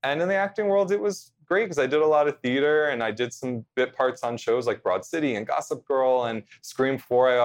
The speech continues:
auditioned for, and it was a dream, and it was between me and Nico and a couple other guys, and I had, like, nine weeks of auditions, and I got that close to booking the role of Trevor in the movie and was prepped to go to Ann Arbor, Michigan to film it.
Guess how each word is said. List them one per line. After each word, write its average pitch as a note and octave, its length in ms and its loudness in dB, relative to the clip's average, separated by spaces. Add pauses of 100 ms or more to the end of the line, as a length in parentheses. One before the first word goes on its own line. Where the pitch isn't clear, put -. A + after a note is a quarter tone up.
auditioned A2+ 360 -6
for, B2+ 160 0
and B2+ 80 -2
it - 20 -4
was A2+ 120 -6
a G#2+ 80 0
dream, A2+ 400 -4
and A2 100 -4
it G2 80 -10
was G#2+ 140 -6
between G#2+ 380 -8
me A2+ 340 -2
and G#2 220 -6 (240)
Nico A#2+ 640 2
and G#2 120 -4
a G2+ 100 -2
couple A#2 360 -2
other A2 200 0
guys, G#2+ 400 0
and G#2 100 -4
I G2+ 60 -4
had, A2 100 -2
like, G#2+ 140 0
nine G#2 340 -4
weeks A2 220 -8
of A2+ 60 -2
auditions, A2+ 560 -4
and A2 100 -2
I A2 60 -6
got A2 300 -2
that A#2 320 -6
close B2 260 -2
to B2 80 -6
booking A#2 380 -4
the A2+ 80 0
role A#2 180 4
of G#2+ 120 -6
Trevor A#2+ 540 0
in A2+ 120 -6
the G#2+ 60 -6
movie A#2 420 -2
and A#2 80 -4
was G2+ 120 -8
prepped - 440 -6
to A2 60 -6
go A#2 140 2
to A#2 140 0
Ann A#2+ 120 -4
Arbor, A#2+ 240 0
Michigan B2 520 -4
to G2 80 -2
film C3 340 -4
it. C3+ 120 -6